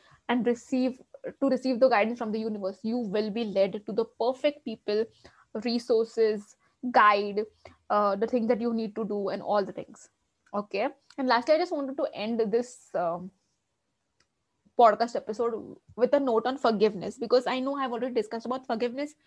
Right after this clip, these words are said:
but forgiveness is something which is like, you know, how much you talk, it is less. Like, I cannot stress about forgiveness. I think forgiveness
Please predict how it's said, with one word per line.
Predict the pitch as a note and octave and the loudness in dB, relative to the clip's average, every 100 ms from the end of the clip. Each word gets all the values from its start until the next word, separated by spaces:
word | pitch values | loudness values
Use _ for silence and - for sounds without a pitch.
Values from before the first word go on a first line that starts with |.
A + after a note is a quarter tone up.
| _ _ | _ _
but | C4+ | -6
forgiveness | C4+ A#3+ B3+ C#4 D4+ | 0 2 2 -2 -4
is | D4+ | -4
something | C4 A3 B3 C4+ A#3+ - | -4 -6 -6 -8 -10 -6
which | A#3 B3 - | -6 -6 -6
is | B3 A#3+ | -6 -2
like, | B3 B3 _ _ _ _ | -6 -6 _ _ _ _
you | C#4 | -2
know, | D#4+ G4 | 0 2
how | A#3 B3 | 2 2
much | C#4 E4 | 2 2
you | E4+ | 2
talk, | E4 A#3+ B3+ D4 | 2 4 4 2
it | B3 C4 | -2 0
is | A3+ - - | -2 -4 -6
less. | G#3 G3+ G3+ | 4 4 4
Like, | G#3 G#3 - _ _ _ _ - _ | -6 -8 -12 _ _ _ _ -20 _
I | B3 | 0
cannot | C#4+ D4+ D#4 D4+ | 0 0 0 0
stress | A#3 A#3 | -4 -2
about | A3+ A#3+ | -2 0
forgiveness. | F#3+ F#3+ G3+ A3 | -2 -2 -6 -4
I | |
think | B3 D#4+ | -4 0
forgiveness | B3 G#3+ A#3+ C#4+ C#4+ | 0 0 -2 -2 -4